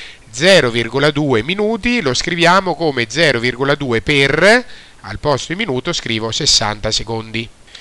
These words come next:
Zero virgola due per sessanta secondi fa dodici secondi. Finita quindi l'equivalenza, perché abbiamo che la durata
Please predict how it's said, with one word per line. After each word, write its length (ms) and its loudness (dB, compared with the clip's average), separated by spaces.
Zero 280 -2
virgola 320 0
due 240 2
per 160 -6
sessanta 760 0
secondi 540 0
fa 140 0
dodici 400 -4
secondi. 520 -8
Finita 560 2
quindi 400 -2
l'equivalenza, 640 0
perché 220 -6
abbiamo 460 0
che 240 2
la 80 -2
durata 680 2